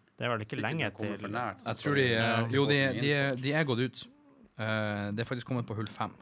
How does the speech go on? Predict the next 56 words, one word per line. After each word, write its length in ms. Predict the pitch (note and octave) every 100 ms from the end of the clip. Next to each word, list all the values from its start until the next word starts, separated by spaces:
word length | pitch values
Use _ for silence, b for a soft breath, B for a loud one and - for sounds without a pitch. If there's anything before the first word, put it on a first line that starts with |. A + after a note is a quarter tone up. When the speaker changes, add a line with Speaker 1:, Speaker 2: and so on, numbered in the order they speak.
| - -
Speaker 1:
Ja, 160 | C3 B2+
de 120 | B2+
første 500 | - C3 - A2+ G2+
vil 140 | G#2 G2+
jeg 80 |
jo 80 | F#2
tro 200 | - G2+ G2
gå 240 | G2 G#2
ut. 120 | G2
Det 100 | -
er 160 | G2 G#2+
vel 140 | G2+ F#2
cirka 300 | G#2 - F#2+
fire-fem 500 | G#2+ G#2+ G2 G#2 G2
timer 240 | G2+ G2 F#2+
forskjell 380 | G2+ - G2 F#2
mellom 220 | F#2 F#2
oss 160 | F#2+ -
og 80 | G2
Florida, 380 | G2+ F#2 F2 D#2
så 160 | -
jeg 40 | A2+
Speaker 3:
Ja. 60 |
Speaker 1:
vil 100 | G2+
tro 140 | - G#2
de 80 | G2
første 240 | G2+ F#2+
går 80 | F#2
ut 120 | F#2+ -
i 40 |
ni-ti-tida, 720 | F#2 F2+ A2+ B2+ D#3 D3 C#3
Speaker 3:
Altså, 160 | A#2 A2+
Speaker 1:
og 60 |
Speaker 3:
jeg 80 | C3+
Speaker 1:
det 60 | A#2+
Speaker 3:
lever 180 | A#2 G2
jo 60 |
ennå 100 | G#2+
i 40 | F#2
Florida-tid, 500 | G2+ G2 F2 A2+ F#2+ -
så, 160 | - A#2+
Speaker 1:
Ja, 240 | C3 D3
Speaker 3:
eh, 40 | A#2
Speaker 1:
sånn, 180 | A2+ A#2
ja. 100 | G2+ -
Speaker 3:
ja. 80 | - -
Speaker 1:
Ja. 160 | A#2 A#2 B B -
Speaker 3:
Eh, 200 | D#3 E3
Kevin, 340 | E3 G#3+ G#3 - - -
Speaker 2:
Ja. 120 | B2 F#3
Speaker 3:
du 260 | G#3 F#3
er 240 | - D#3+ D#3+
jo, 340 | A#2+ A2 G#2+ G#2+
eh, 240 | G#2 G#2
golfentusiasten 1120 | A#2+ C3 C#3 D3+ D3+ C#3+ - C#3+ C#3+ - F#2
selv. 320 | F#2+ D#3+ C3+